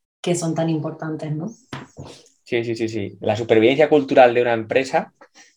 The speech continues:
Speaker 2: sobre todo las que son pequeñitas y están creciendo, porque las que son ya grandes, no sé, es difícil tener una cultura unificada, ¿no? Pero las que
Speaker 1: Mm.
Speaker 2: están, son, son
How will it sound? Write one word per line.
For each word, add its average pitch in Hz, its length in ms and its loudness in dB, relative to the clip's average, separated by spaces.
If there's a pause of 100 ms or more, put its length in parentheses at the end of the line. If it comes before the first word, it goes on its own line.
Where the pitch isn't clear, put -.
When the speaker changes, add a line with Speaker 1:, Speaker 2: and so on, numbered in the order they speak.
(100)
Speaker 2:
sobre 104 180 -2
todo 120 240 6
las 120 160 2
que 117 100 -6
son 113 460 -2
pequeñitas 113 440 0
y - 20 -2
están 123 200 0
creciendo, 135 460 0
porque 117 220 0
las 98 100 0
que - 100 -6
son 127 120 0
ya 147 100 8
grandes, 147 500 4 (400)
no 113 160 -2
sé, 110 360 2
es 104 100 -2
difícil 113 400 -2
tener 101 240 -4
una 98 160 -6
cultura 101 400 -2
unificada, 95 500 -6
¿no? - 220 -10 (320)
Pero 110 140 -2
las 98 80 0
que 85 80 -4
Speaker 1:
Mm. - 20 -10
Speaker 2:
están, 139 400 0
son, 131 440 -4
son 131 260 -6